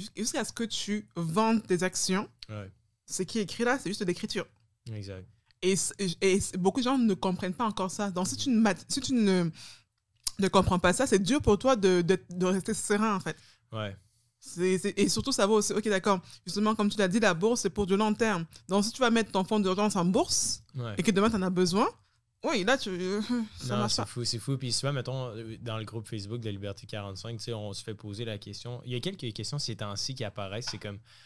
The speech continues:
Speaker 2: Ah, j'ai reçu, mettons, un bon retour d'impôt » ou, euh, « J'ai reçu, j'ai, j'ai, j'ai, mettons, cinq mille dollars de côté. »
Speaker 1: Mhm.
Speaker 2: Puis là, je me demande, « Cet argent-là, je vais l'utiliser dans un an pour, euh, pour acheter une maison », quelque chose comme ça.
Speaker 1: Mhm.
Speaker 2: Puis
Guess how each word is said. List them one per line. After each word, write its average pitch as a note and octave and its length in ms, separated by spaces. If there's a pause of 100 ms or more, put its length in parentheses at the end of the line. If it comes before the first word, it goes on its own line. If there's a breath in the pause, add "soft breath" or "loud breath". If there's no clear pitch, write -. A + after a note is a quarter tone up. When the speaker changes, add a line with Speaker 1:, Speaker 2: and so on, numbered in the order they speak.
(420 soft breath)
Speaker 2:
Ah, D3 340
j'ai A#2 200
reçu, B2+ 300
mettons, B2 360
un A2 180
bon A2 220
retour A2+ 300
d'impôt » A#2 560
ou, G#2 280
euh, « F#2 260 (540)
J'ai G#2+ 180
reçu, - 300
j'ai, A2 200
j'ai, G#2+ 200
j'ai, G#2 140
mettons, G#2 260
cinq A2 220
mille A2+ 160
dollars G#2 300
de G#2 80
côté. » A2 500 (120 loud breath)
Speaker 1:
Mhm. G#3 340
Speaker 2:
Puis B2 100
là, A2 60
je G#2+ 40
me A2 100
demande, « A2+ 280 (380)
Cet - 340
argent-là, B2 360
je B2+ 80
vais A#2+ 100
l'utiliser A2 480
dans A2 260
un A2+ 160
an A2 200 (320)
pour, G2 480
euh, F#2 340 (840)
pour G#2 140
acheter G2 200
une G#2 60
maison », G2+ 340
quelque F#2+ 120
chose - 160
comme G#2 160
ça. G3 80
Speaker 1:
Mhm. A#3 100
Speaker 2:
Puis - 140